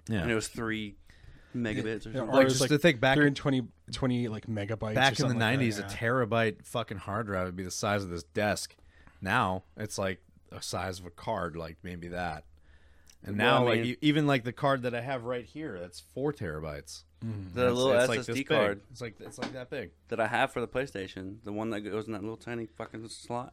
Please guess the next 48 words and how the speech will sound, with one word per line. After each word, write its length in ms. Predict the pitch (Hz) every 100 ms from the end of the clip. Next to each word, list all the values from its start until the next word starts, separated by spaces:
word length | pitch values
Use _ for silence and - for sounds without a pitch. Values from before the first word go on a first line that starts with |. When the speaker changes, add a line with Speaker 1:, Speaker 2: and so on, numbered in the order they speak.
| _ -
Speaker 1:
The 140 | 104
Speaker 2:
it's 120 | 92
a 40 | 127
terabyte. 460 | 170 165 104 - - _
Speaker 1:
Right, 340 | 101 104 95 -
and 120 | 104 107
it's, 320 | 90 - - -
it's 200 | 110 -
slim, 460 | - - 165 104 - -
it's 120 | -
tiny. 360 | 131 139 98 - _ _ _ _ - _ _ _ _
Um, 280 | 156 175 175
Speaker 2:
And 120 | - 190
Speaker 1:
also, 280 | 127 135 151
Speaker 2:
it's 140 | 190
with 80 | -
the 80 | 110
heat 240 | 117 95
pack 240 | 101 92 85
on 100 | 85
Speaker 1:
in 80 | 80
Speaker 2:
it. 40 |
Speaker 1:
other 220 | 180 208
news, 300 | 160 143 151
which 140 | 127 -
I'm, 180 | 127 123
we're 180 | 123 143
willing 300 | 135 139 135
to 60 | 117
take 220 | - 127
some 180 | - 107
wagers 340 | 123 135 104
on 140 | 104 104
what 120 | 98
kind 180 | 131 110
of 80 | 87
game 200 | 113 104
it's 140 | 85
gonna 180 | 95 85
be, 280 | 90 101 135 -
but, 160 | 107 107
um, 300 | 110 117 113
Speaker 2:
Shit. 300 | - 104 - - _ _ - _ _ _ _ _
Speaker 1:
there's 200 | 120 139
an, 200 | 151 135 _ _
finally 420 | - - 135 156 156
been 180 | 135
announced 560 | 135 110 104 101 -